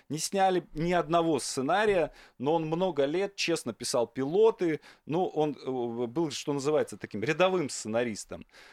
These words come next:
И потом, освоив все эти сценарные подходы, он сказал: «Так, стоп, все, я понял, как это работает»,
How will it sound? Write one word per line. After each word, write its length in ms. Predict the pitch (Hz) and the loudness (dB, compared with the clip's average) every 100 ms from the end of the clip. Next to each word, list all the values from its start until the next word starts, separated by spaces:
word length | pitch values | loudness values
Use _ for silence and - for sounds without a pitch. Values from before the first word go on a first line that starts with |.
| _ _ | _ _
И 60 | 170 | -2
потом, 440 | 175 170 269 - - | 0 0 -2 -2 -2
освоив 600 | - - 190 208 139 - | -2 0 0 2 0 -2
все 320 | - - 160 | -10 -4 -4
эти 140 | - | -2
сценарные 560 | 123 - 147 143 123 110 | -8 -2 0 2 0 -4
подходы, 540 | 127 127 - 240 185 | -4 -4 -2 0 0
он 180 | 147 151 | -2 -4
сказал: 300 | - 135 107 | -4 -4 -2
«Так, 280 | - 110 - | 0 -2 -4
стоп, 340 | - 107 98 | -6 -4 -6
все, 220 | - 120 | -6 -2
я 180 | 104 131 | 0 0
понял, 300 | - 156 117 | 0 -2 -2
как 180 | 107 110 | -4 -6
это 160 | 104 107 | -4 -2
работает», 640 | 117 156 240 160 117 | 0 0 0 0 -2